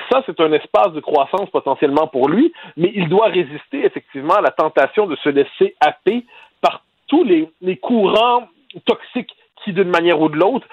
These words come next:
voudraient s'approprier son initiative politique. Mais ça exige, pour lui, la tentation démagogique, tous les hommes politiques l'ont d'une manière ou de l'autre. Ça, je pense qu'il n'y a aucun doute. Chez, euh, Éric Duhem, il y a le style, il y a le style populiste, il y a le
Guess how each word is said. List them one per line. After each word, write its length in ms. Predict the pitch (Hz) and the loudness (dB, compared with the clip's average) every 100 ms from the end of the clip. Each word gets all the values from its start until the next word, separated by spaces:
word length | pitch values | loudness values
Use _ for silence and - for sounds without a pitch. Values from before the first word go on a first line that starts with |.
| - - | -20 -10
voudraient 400 | 139 165 180 208 | -2 2 2 0
s'approprier 640 | 202 - 170 - 170 156 214 | -2 -2 -2 -4 -6 -2 0
son 100 | 170 | 0
initiative 520 | 147 147 127 135 165 151 | 0 0 0 0 -2 -2
politique. 380 | 147 127 - 127 | -2 0 -4 -4
Mais 140 | 123 - | -4 0
ça 100 | 208 | 2
exige, 420 | 185 139 139 247 - | 0 -2 -2 -2 2
pour 100 | 185 | 0
lui, 100 | 226 - - | 0 -4 -2
la 120 | 165 | 2
tentation 400 | 220 226 202 294 | 2 2 0 -2
démagogique, 540 | 220 165 151 147 233 _ | 0 0 2 0 -4 _
tous 140 | - 233 | -2 2
les 100 | 165 160 | 2 2
hommes 100 | 156 | 0
politiques 480 | 151 143 - 151 | -2 -2 -4 -2
l'ont 220 | 160 180 180 | 0 0 -2
d'une 300 | 135 185 175 | -2 -2 0
manière 340 | 151 156 139 | -2 0 -2
ou 60 | 131 | -4
de 80 | |
l'autre. 280 | 120 101 - - - - - | -6 -6 -10 -20 -20 -8 0
Ça, 160 | 202 170 | 0 0
je 60 | |
pense 260 | - 180 170 | 0 0 0
qu'il 100 | 156 | -2
n'y 60 | |
a 60 | 147 | 0
aucun 260 | 156 156 139 | 0 0 0
doute. 160 | 262 - - - - - | -2 -4 -20 -10 -6 -2
Chez, 300 | 233 254 214 | 2 2 2
euh, 240 | 143 139 139 | 4 4 4
Éric 200 | 151 147 | 2 0
Duhem, 160 | 254 | -2
il 40 | 185 | -2
y 40 | |
a 20 | |
le 100 | - - - - | -8 -10 -16 -4
style, 440 | 269 254 143 110 _ - | 0 2 0 -2 _ -4
il 80 | 131 | -2
y 40 | |
a 40 | |
le 40 | 139 - | -2 -8
style 280 | - 247 214 | -2 0 0
populiste, 480 | - 147 190 214 202 | 0 -2 -2 -2 0
il 80 | 147 | -2
y 40 | |
a 20 | |
le 60 | 135 | -4